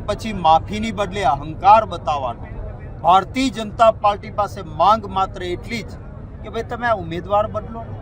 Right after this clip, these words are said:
એની પત્નીને પણ આપો, અમને વાંધો નથી, પણ એ પણ નહીં માપવાનું. જેમ મહાભારતની લડાઈમાં પાંડવો આખરે પાંચ ગામ માંગે, કૌરવો સત્તાના મદમાં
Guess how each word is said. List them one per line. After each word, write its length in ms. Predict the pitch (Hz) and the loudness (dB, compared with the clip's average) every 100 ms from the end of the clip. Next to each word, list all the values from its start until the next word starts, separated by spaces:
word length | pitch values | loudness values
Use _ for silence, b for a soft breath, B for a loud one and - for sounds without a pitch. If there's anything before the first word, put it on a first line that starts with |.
| - - - | -10 -10 -4
એની 220 | 233 254 | -2 -2
પત્નીને 520 | - 220 - 285 277 277 | 0 0 0 -4 2 2
પણ 240 | 262 240 | 6 6
આપો, 220 | 226 220 | 6 2
અમને 240 | 226 196 190 | -2 -2 -4
વાંધો 320 | 160 151 147 | -4 -4 -8
નથી, 220 | 127 110 - - - - - - - | -12 -14 -14 -14 -14 -14 -14 -14 -10
પણ 160 | 135 - - | -10 -10 -2
એ 180 | 196 262 | 2 4
પણ 180 | 262 247 | 6 4
નહીં 240 | 214 190 165 | 4 0 2
માપવાનું. 540 | 151 - 123 113 - - - - - - | 0 -2 -4 -4 -10 -10 -12 -12 -12 -12
જેમ 340 | - 208 208 185 | 2 6 6 6
મહાભારતની 680 | 175 175 190 226 - 233 208 | 4 6 8 6 4 -6 0
લડાઈમાં 500 | 175 160 147 - - - - - - - | 2 2 0 -10 -12 -12 -12 -12 -12 -8
પાંડવો 440 | - 170 180 233 240 | -2 0 0 2 4
આખરે 360 | 185 180 226 240 - | 4 0 -6 -6 2
પાંચ 340 | 208 240 - - | 4 4 -2 -4
ગામ 340 | 180 214 254 190 | 4 6 6 4
માંગે, 360 | 135 117 - - - - - - - - - - | -6 -6 -12 -14 -16 -14 -14 -14 -14 -14 -14 -12
કૌરવો 540 | - 175 185 214 233 226 | -2 0 2 4 4 2
સત્તાના 680 | - 180 - 220 247 233 202 | -2 -6 0 6 6 6 2
મદમાં 520 | 170 - 131 95 87 | 0 -2 -8 -10 -12